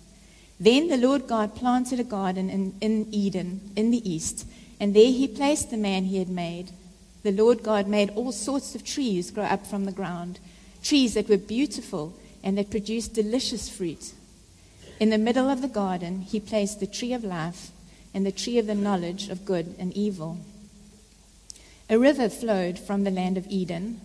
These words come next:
watering the garden, and then dividing into four branches. The first branch, called the Pishon, flowed around the entire land of Havilah,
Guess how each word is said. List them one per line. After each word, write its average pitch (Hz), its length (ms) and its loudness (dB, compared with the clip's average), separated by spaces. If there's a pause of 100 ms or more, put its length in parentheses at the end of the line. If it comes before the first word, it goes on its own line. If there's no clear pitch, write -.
watering 233 440 4
the 233 60 0
garden, 175 560 -6 (340)
and 196 160 0
then 220 200 4
dividing 220 500 0
into 208 220 -2
four 226 320 -4
branches. 170 760 -8 (540)
The 196 80 -4
first 240 400 2
branch, 233 460 0
called 185 160 -8
the 165 60 -6
Pishon, 226 640 -4 (240)
flowed 240 440 4
around 208 340 0
the 208 100 0
entire 247 500 2
land 190 260 -2
of 185 100 -8
Havilah, 185 500 -4